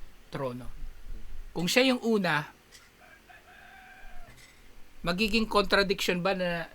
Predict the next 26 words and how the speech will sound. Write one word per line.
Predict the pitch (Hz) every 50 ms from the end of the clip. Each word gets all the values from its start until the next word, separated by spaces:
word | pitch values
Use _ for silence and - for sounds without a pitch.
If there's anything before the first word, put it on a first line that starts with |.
| - 170
nakita | 156 - 190 180 - - 170 170
niya | 165
si | - - 170
Musa | 160 160 151 - 170
alayhi | 165 165 160 160 147 156 -
salam | - - 151 147 156 160 160 156
na | 151 147 143 143
nandoon | 143 143 139 139 135 147 135 139 143 139 139 151
na? | 160 - - - - - - _ _ _ - - _ _ _ - - - - -
Kasi | - 147 - - 214 202 185
maaring | 190 208 208 226 220 233 233 226 220 208 -
siya | - 240 262
yung | 254 - 233 240 240
unang | 233 226 220
magkakamalay, | 220 214 - - - - 196 185 185 170 160 143 139 135 139 143 156 160 151 - - - - - - - - - -
kaya | 185 190 -
si | - 220
Musa | 220 269 277 - - 254
alayhi | 254 254 254 220 226
salam | 208 - - 233 208 185 165 170 175 180
hindi | 185 226 226 233 262 254
naman | 262 247 247 240 226
talaga | - 233 220 220 208 202 220 214
nawalan | 214 208 208 208 208 202 202 196
ng | 196 190 180
malay | 175 175 180 175 170 151 143 139 143 147 156 160